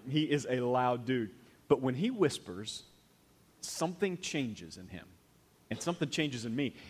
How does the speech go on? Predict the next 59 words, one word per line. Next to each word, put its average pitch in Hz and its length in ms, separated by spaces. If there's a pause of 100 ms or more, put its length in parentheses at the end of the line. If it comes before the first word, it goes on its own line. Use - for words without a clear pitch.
And 127 80
since 151 200
I 190 100
was 151 160
really 208 340
little, 160 460 (300)
we 165 120
would 196 140
go 165 160
into 196 140
the 156 100
woods, 135 400 (280)
and 135 200 (140)
I, 143 180
I, 139 300
I 143 120
liked 180 560
squirrel 180 280
hunting. 117 240
I 110 60
loved 165 340
rabbit 143 340
hunting 98 240
because 110 220
rabbit 170 320
hunting, 143 260
the 120 100
goal 143 400
was 131 160
to 139 60
be 123 140
loud. 104 340 (320)
If 113 140
you've 123 140
ever 156 140
rabbit 151 280
hunted, 113 240
you 117 80
know 143 140
you 131 140
don't, 139 160 (120)
you 139 100
don't 139 140
wanna 139 160
sneak 147 320
up 160 140
on 120 80
a 110 40
rabbit. 107 320
You 123 80
wanna 127 180
kick 190 300
up - 180
the 113 80
rabbit 98 340
'cause 107 120
they're 110 120
usually 127 260
hiding. 120 360